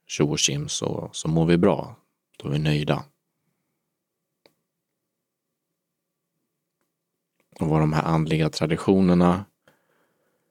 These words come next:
menar att vi, att vi bör göra är att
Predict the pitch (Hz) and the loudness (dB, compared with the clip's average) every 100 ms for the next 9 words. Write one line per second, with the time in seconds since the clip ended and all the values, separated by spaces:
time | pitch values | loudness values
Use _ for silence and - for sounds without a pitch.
0 | _ _ _ _ _ _ - 170 170 76 | _ _ _ _ _ _ -8 2 4 4
1 | - 147 147 151 175 - - - 92 151 | 4 2 2 0 -2 -10 -18 -16 -6 -4
2 | 147 78 78 - - - - - 80 - | -2 -4 -4 -6 -10 -16 -14 -8 -4 2
3 | 92 85 - 82 87 78 76 78 76 76 | 2 0 -2 2 4 4 4 4 4 4
4 | 82 82 76 76 76 76 73 - | 2 0 0 -2 -2 -4 -6 -10